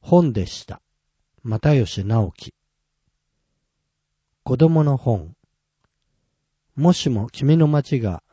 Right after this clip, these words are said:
ガザだったら、ポプラ社。みんなが知りたい文字の秘密、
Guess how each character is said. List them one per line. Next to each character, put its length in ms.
ガ 160
ザ 140
だ 120
っ 80
た 140
ら、 160
ポ 120
プ 140
ラ 140
社。 200
み 160
ん 120
な 120
が 120
知 180
り 120
た 200
い 140
文 200
字 140
の 140
秘 160
密、 420